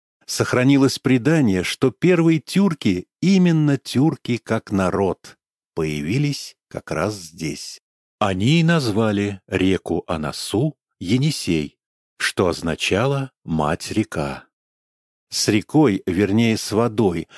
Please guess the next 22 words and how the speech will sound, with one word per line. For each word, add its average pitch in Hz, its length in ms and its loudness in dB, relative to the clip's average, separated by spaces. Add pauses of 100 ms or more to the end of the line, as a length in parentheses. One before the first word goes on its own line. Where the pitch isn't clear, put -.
(180)
у 113 120 2
древних 170 480 2
тюрков 143 520 0
было 127 220 2
связано 101 640 0
многое. 76 640 -6 (340)
Например, 165 600 2
родившегося 135 840 0
ребенка 143 580 0
окунали 131 640 0
в 120 80 2
ледяную 120 500 0
купель 104 460 0
реки. 92 480 -6 (420)
Выживет, 165 800 2
будет 151 320 2
здоровым 98 560 2
и 131 40 -2
сильным. 76 580 -6 (320)
А 107 100 2
если 90 460 0
нет, 135 420 -2